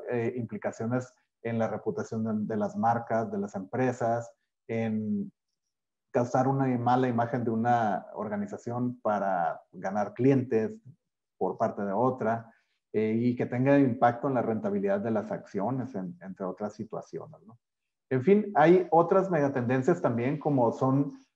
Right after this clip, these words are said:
ahora precisamente en el ámbito de cómo va evolucionando la tecnología, pues la pre-, la generación de, de más espacios para la vida de la persona.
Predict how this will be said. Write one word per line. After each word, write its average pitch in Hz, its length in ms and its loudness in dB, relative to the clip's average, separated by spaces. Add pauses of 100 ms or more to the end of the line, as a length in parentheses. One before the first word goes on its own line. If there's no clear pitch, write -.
ahora 127 560 4
precisamente 127 880 0
en 107 120 -4
el 98 120 -4
ámbito 120 520 4
de 117 100 4
cómo 110 300 -2
va 123 100 2
evolucionando 123 640 0
la 131 220 2
tecnología, 127 800 -2 (320)
pues - 180 2 (140)
la 123 320 2
pre-, 120 500 2
la 123 160 -2
generación 135 720 2
de, 113 600 2
de 113 680 0
más 131 220 0
espacios 131 800 2
para 107 220 -2
la 104 140 -2
vida 110 200 -2
de 123 40 0
la 117 180 0
persona. 156 520 -4